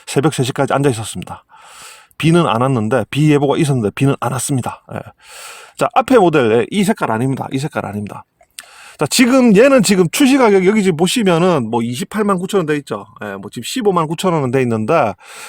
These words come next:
지금 엔트리급 모델이 십이, 삼만 원이에요. 한 십만 원 넘어가가지고, 예, 뭐 한 십이, 삼만 원. 지금 엔트리급 모델들이 가격이 급상승해서 십이만 원인데 얘는 지금 엔트리급 모델들 중에서 다이와 엔트리급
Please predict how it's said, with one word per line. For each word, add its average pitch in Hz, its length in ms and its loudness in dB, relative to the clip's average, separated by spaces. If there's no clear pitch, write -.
지금 202 220 0
엔트리급 277 560 2
모델이 143 360 4
십이, 208 420 0
삼만 254 380 2
원이에요. 107 320 -2
한 117 160 -6
십만 240 460 0
원 135 140 0
넘어가가지고, 101 840 -2
예, 92 40 -8
뭐 - 80 -6
한 117 80 -8
십이, 180 320 -2
삼만 120 280 -2
원. 95 60 -4
지금 107 220 -6
엔트리급 196 340 0
모델들이 127 340 0
가격이 147 320 -2
급상승해서 185 500 0
십이만 160 320 -2
원인데 117 340 0
얘는 226 160 4
지금 160 160 -4
엔트리급 233 600 2
모델들 165 460 2
중에서 151 300 0
다이와 170 320 2
엔트리급 208 400 0